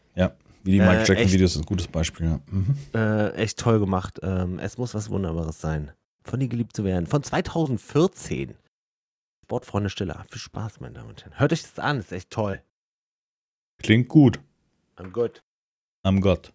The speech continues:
Speaker 1: Ja,
Speaker 2: Raus.
Speaker 1: wir sind heute etwas kürzer, genau. Eine Stunde,
Speaker 2: Alter.
Speaker 1: zehn Minuten sind wir jetzt ungefähr
Speaker 2: Alter.
Speaker 1: gelandet. Es war mir ein Fest.
Speaker 2: Mir auch.
Speaker 1: Ähm, mal wieder, äh, uns auszutauschen an dieser Stelle.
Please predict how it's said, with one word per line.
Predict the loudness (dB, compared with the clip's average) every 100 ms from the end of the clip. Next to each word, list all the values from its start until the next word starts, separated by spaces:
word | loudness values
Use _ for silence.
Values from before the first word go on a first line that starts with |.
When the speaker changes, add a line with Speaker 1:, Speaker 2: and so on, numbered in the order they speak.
| _ _ _ _ _ _ _ _ _ _ _ _ _ _ _ _ 6
Speaker 1:
Ja, | 8
Speaker 2:
Raus. | 10 8 2 -2 -6 -18 -18 -2
Speaker 1:
wir | 4
sind | 6
heute | 6 6
etwas | 2 4
kürzer, | 2 4
genau. | 2 2 2 0 0
Eine | 2 2
Stunde, | 0 -2
Speaker 2:
Alter. | -2 0
Speaker 1:
zehn | 2
Minuten | 4 2 2
sind | 2 2
wir | 0
jetzt | 0
ungefähr | -2 -2 -2
Speaker 2:
Alter. | -2
Speaker 1:
gelandet. | 0 0 -2 -4 -8 _ _ _ _ _ _ _ _ _ _ _ _ _ _ _
Es | 2 6
war | 8
mir | 8
ein | 8
Fest. | 6 4 2 -8 -16 _ _ _ _ _
Speaker 2:
Mir | -14 -10
auch. | -10 -14 -20 _ 2
Speaker 1:
Ähm, | 6 8 8 6 4
mal | 4
wieder, | 6 6 6 4 -4
äh, | -4 0 0 -2
uns | -4 -6 -4
auszutauschen | 0 0 0 2 2 4 2
an |
dieser | 4 4
Stelle. | 4 4 4